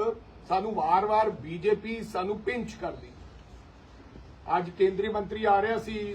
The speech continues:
ਸੌ ਵਰੇ, ਵਰੇਗੰਢ ਬਣਾਉਣ ਗੰਗ ਕਨਾਲ ਦੀ, ਵਾਪਸ ਚਲਾ ਗਿਆ ਵਿਰੋਧ ਤੋਂ ਬਾਅਦ। ਇਹ ਚੌਥਾ ਯੂ ਟਰਨ ਹੈ। ਇਹ ਰੋਜ਼ਾਨਾ ਸਰਕਾਰ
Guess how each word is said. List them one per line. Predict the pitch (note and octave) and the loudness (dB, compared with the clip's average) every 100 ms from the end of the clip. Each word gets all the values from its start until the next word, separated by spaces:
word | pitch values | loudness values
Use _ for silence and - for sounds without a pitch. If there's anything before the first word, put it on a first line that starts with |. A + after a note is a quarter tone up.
| - | -6
ਸੌ | F3 G#3+ G3 | 0 2 2
ਵਰੇ, | G3 G#3+ G3+ F#3 G3 G3+ - - | 4 8 8 8 6 4 0 -4
ਵਰੇਗੰਢ | G3+ A3+ G3 G3+ | 2 4 4 0
ਬਣਾਉਣ | F3+ F3 F3 F#3+ | -2 -2 0 -2
ਗੰਗ | E3+ F3+ F3+ | -2 -2 -2
ਕਨਾਲ | - F3+ D#3+ C#3 | -4 -4 -4 -6
ਦੀ, | - - - - - - - - - | -10 -14 -16 -16 -16 -14 -14 -16 -6
ਵਾਪਸ | D3 A#3+ A#3 A#3+ A#3 | 2 4 4 0 4
ਚਲਾ | G#3+ G#3+ | 6 8
ਗਿਆ | G#3 G3 | 8 4
ਵਿਰੋਧ | F3+ G#3 G3+ | 6 4 2
ਤੋਂ | E3 | -4
ਬਾਅਦ। | D3+ C#3+ - - - - - - | -4 -4 -12 -18 -20 -20 -14 2
ਇਹ | A#3+ | 2
ਚੌਥਾ | - A3+ A3 B3+ | 4 2 8 8
ਯੂ | B3+ B3 - | 8 -2 0
ਟਰਨ | A#3 G#3+ | 0 2
ਹੈ। | B3 C4 G#3 - - - - - - - - - - - - - - - - - | 0 0 -4 -10 -20 -20 -20 -20 -18 -18 -18 -18 -20 -18 -18 -18 -18 -18 -16 4
ਇਹ | A#3+ | 6
ਰੋਜ਼ਾਨਾ | G#3+ G3 A3+ B3 C#4+ | 6 6 4 8 6
ਸਰਕਾਰ | A3+ A3+ - A#3 B3 C4 | 6 0 4 10 10 10